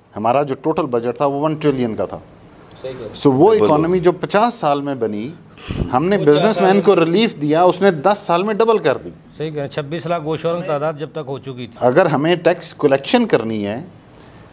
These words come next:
Speaker 1: तो businessman को, exporter जो actually हमें dollar कमा के दे रहा है, हमारे reserve में पड़े हुए हैं, उसको एक परसेंट आपने tax, उन्नीस सौ नब्बे में ये mechanism क्यों आया था?
Speaker 3: इसी वजह से।
Speaker 1: कि जी, इफेक्टिव tax rate एक परसेंट है, तो चलो, exports पे दे दो और आप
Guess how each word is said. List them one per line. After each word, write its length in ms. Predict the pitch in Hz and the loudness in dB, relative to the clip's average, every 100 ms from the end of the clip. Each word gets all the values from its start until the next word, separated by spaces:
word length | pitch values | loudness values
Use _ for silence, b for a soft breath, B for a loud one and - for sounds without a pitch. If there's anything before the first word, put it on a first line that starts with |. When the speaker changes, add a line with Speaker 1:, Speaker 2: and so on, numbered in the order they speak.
| B - - | B -20 -2
Speaker 1:
तो 60 | - | 0
businessman 640 | 135 127 180 208 170 170 | 2 0 0 -2 0 0
को, 360 | 180 180 185 180 | 0 2 4 2
exporter 540 | 143 - - 147 185 | 0 -4 0 0 0
जो 240 | 170 180 156 | 0 0 0
actually 440 | 143 - 208 226 | -4 -6 -6 -2
हमें 320 | 185 160 170 | -2 -2 -2
dollar 240 | 135 131 160 | 0 0 0
कमा 280 | 160 139 135 | -2 -2 0
के 140 | 131 | 0
दे 120 | 117 | 2
रहा 100 | 139 | 2
है, 40 | 180 | 2
हमारे 280 | 123 127 | 2 4
reserve 360 | 143 123 120 139 | 4 4 4 2
में 140 | 143 | 2
पड़े 200 | 127 107 | -2 -2
हुए 120 | 123 156 | 0 0
हैं, 60 | |
उसको 300 | 147 131 156 | 0 2 6
एक 240 | 135 135 139 | 6 4 2
परसेंट 320 | 127 151 139 | 0 0 2
आपने 280 | 123 131 131 | 2 0 -2
tax, 340 | 139 - - 107 104 107 120 | -2 -4 -8 -6 -4 -4 0
उन्नीस 280 | 151 185 | 2 4
सौ 60 | 175 | 2
नब्बे 300 | 151 143 170 | 0 2 2
में 140 | 175 | 2
ये 100 | 170 | 0
mechanism 480 | 160 151 156 156 180 | 2 0 -2 0 0
क्यों 240 | 170 208 139 | 0 2 2
आया 180 | 95 | 2
था? 140 | 82 - - - | -4 -10 -14 -12
Speaker 3:
इसी 280 | 101 - 92 | -10 -8 -6
वजह 180 | 85 | -4
से। 100 | 82 | -6
Speaker 1:
कि 160 | 85 170 | 2 4
जी, 100 | 196 | 6
इफेक्टिव 600 | 180 175 185 190 - 226 | 4 4 0 0 2 2
tax 300 | - 170 - | 2 0 0
rate 220 | 151 151 | -2 2
एक 180 | 135 127 | 2 2
परसेंट 320 | 143 - 165 | -2 -2 2
है, 80 | 170 | 2
तो 120 | 165 | 2
चलो, 260 | 160 160 160 | 2 4 4
exports 460 | 156 - 143 151 | 2 0 2 2
पे 120 | - 156 | 2 0
दे 160 | 135 | 2
दो 200 | 139 160 | 6 6
और 100 | 147 | 6
आप 180 | 127 139 | 4 2